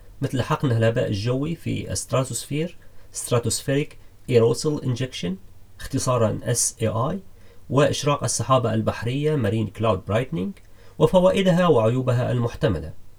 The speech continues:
ويعترف الكتاب بالحاجة إلى مزيد من البحث لفهم التأثيرات المحتملة وجدوى هذه التقنيات بشكل كامل، ويتطرق في هذا السياق لمعارضة الهندسة الجيولوجية من جانب ناشطي تغير المناخ،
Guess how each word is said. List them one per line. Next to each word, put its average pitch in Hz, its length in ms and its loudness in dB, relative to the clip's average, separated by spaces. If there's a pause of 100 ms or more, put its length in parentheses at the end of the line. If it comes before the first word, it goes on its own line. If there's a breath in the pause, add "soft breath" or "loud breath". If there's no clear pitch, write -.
(380)
ويعترف 160 440 4
الكتاب 143 460 0
بالحاجة 135 420 0
إلى 123 140 0
مزيد 131 360 0
من 131 240 0
البحث 117 420 -2
لفهم 143 320 -2
التأثيرات 139 600 -2
المحتملة 127 640 2
وجدوى 107 420 2
هذه 127 240 0
التقنيات 135 720 -2
بشكل 139 400 -4
كامل، 98 360 0 (540 soft breath)
ويتطرق 208 580 6
في 127 160 0
هذا 120 100 2
السياق 131 560 0 (320 soft breath)
لمعارضة 143 720 6
الهندسة 151 580 2
الجيولوجية 156 760 0
من 104 140 2
جانب 117 320 2
ناشطي 113 440 0
تغير 123 320 2
المناخ، 127 540 -2